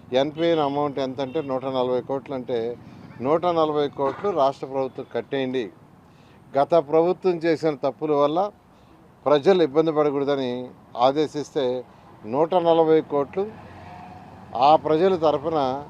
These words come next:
ఎవరికైతే ఇల్లు ఇవ్వకుండా వాళ్ళ పేరుతో గత ప్రభుత్వం రైజ్ చేసిందో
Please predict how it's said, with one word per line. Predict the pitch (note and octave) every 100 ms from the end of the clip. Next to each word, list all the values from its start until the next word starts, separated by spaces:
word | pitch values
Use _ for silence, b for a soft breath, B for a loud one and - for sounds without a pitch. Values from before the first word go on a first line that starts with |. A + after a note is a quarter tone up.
| - - G2
ఎవరికైతే | C#3 E3 D#3+ F3+ D#3 E3
ఇల్లు | C3 C#3+ E3
ఇవ్వకుండా | E3 E3+ D#3+ D#3+ F3+ E3 A2+ - - - - - - - - - -
వాళ్ళ | G2 A2+ C#3 E3 E3+
పేరుతో | C3+ F3+ F3 G3
గత | C#3+ C#3+
ప్రభుత్వం | C#3+ C#3 D#3 D#3+ F3
రైజ్ | C#3 D3 -
చేసిందో | D#3 - C#3+ D#3 G#3